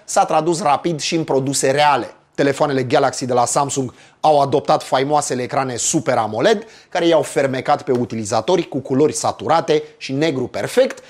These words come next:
și printr-o îmbunătățire constantă a randamentului și durabilității, Samsung au adus oled-ul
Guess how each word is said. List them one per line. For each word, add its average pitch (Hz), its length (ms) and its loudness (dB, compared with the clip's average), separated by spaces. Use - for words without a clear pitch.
și - 180 0
printr-o 185 300 2
îmbunătățire 143 680 0
constantă 151 600 -2
a 139 180 2
randamentului 135 720 0
și 110 120 -8
durabilității, 117 840 0
Samsung 202 720 0
au 160 200 4
adus 143 340 0
oled-ul 151 540 2